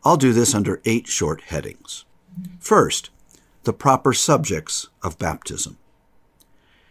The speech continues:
Seventeenth century Baptists believed that the only scripturally valid subjects of baptism were visible saints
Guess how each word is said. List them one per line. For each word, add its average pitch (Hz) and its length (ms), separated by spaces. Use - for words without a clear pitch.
Seventeenth 185 540
century 120 480
Baptists 87 800
believed 104 720
that 104 160
the 101 160
only 165 400
scripturally 127 680
valid 107 480
subjects - 580
of 98 240
baptism 80 600
were 98 180
visible 147 540
saints - 680